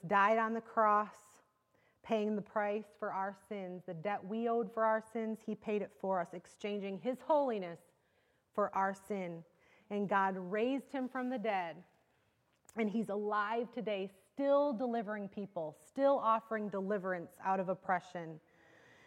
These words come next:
offering us life with him, in this lifetime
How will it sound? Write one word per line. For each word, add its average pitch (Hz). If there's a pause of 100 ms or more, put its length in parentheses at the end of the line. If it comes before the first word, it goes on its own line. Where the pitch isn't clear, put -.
offering 240
us 202
life 233
with 254
him, 185 (800)
in 190
this 254
lifetime 262